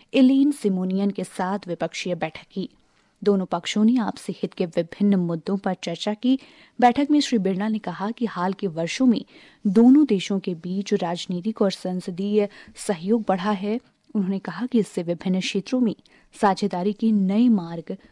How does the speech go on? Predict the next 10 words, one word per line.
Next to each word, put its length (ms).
खुल 180
रहे 240
हैं। 240
राष्ट्रीय 440
सुरक्षा 440
सलाहकार 760
एनएसए 640
अजीत 460
डोभाल 520
आज 260